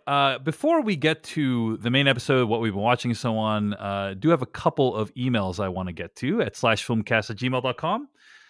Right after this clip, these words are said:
Um, William from Poland writes, quote,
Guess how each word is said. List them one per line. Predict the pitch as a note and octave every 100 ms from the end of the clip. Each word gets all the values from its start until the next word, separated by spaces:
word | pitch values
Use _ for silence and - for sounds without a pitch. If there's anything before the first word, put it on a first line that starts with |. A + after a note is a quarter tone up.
| _ _ -
Um, | C#3 D3 C#3+
William | B2 A2+ D3+ D#4 B3+ G#2 F2+ E3+ - _ _ _ _ _ _ _ _
from | - F#3 F#3+ -
Poland | - C#4+ C4+ C#3 F2+ E2+
writes, | G#2+ G2+ G2 - -
quote, | C#3+ C3